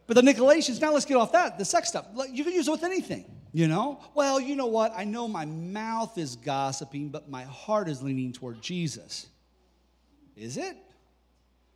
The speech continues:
You need your mouth to lean toward Jesus. Amen? Right?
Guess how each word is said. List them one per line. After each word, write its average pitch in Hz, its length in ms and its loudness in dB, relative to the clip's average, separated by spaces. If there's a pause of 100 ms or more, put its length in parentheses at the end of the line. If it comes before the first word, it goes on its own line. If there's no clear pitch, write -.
(480)
You 196 80 0
need 359 100 0
your 196 120 -2
mouth 147 440 -4
to 170 80 2
lean 120 260 -4
toward 117 240 -12
Jesus. - 600 -16 (220)
Amen? 135 380 -4 (2500)
Right? 143 320 -2